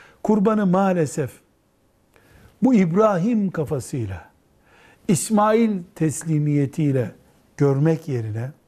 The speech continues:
geleneksel olarak gördüğümüz bir anlayışa kaydık. Hatta son senelerde duyuyorum, kulağıma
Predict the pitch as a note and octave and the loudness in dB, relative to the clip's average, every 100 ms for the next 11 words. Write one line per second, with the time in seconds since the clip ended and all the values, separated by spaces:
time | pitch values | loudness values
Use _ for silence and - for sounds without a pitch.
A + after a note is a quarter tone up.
0 | _ _ _ _ _ _ _ _ _ G3 | _ _ _ _ _ _ _ _ _ 2
1 | G#3+ A3 G#3+ G#3 G#3 - - A3+ G#3 D#3+ | 4 2 0 0 -2 -4 -2 0 2 0
2 | B2+ G#2+ F#2 - - _ _ _ _ _ | -4 -8 -12 -18 -20 _ _ _ _ _
3 | _ _ _ _ _ - D#3 D#3 C3 D3 | _ _ _ _ _ 0 4 4 2 0
4 | C#3+ E3 D3 _ - G3 C#3+ C#3 B2+ - | 0 -2 -4 _ -6 -2 0 0 -4 -4
5 | C#3+ - G2+ F#2+ _ _ _ D#3+ D#3 D#3 | -6 -6 -12 -12 _ _ _ -6 -2 -2
6 | C3 A#2+ - _ _ _ _ - - F3+ | -2 -4 -14 _ _ _ _ -12 -2 -2
7 | D#3+ E3+ D3 C#3 C3+ B2+ B2+ B2+ - _ | 0 -2 0 0 0 0 -2 -2 -6 _
8 | _ _ _ E3+ F3 F#3+ F#3 G#3+ G#3 - | _ _ _ 2 4 4 4 2 -2 -10
9 | _ _ _ _ _ _ _ _ _ - | _ _ _ _ _ _ _ _ _ -2
10 | E3 F3 F3+ F3+ F3+ F#3+ D#3 | 2 2 2 2 0 -2 -4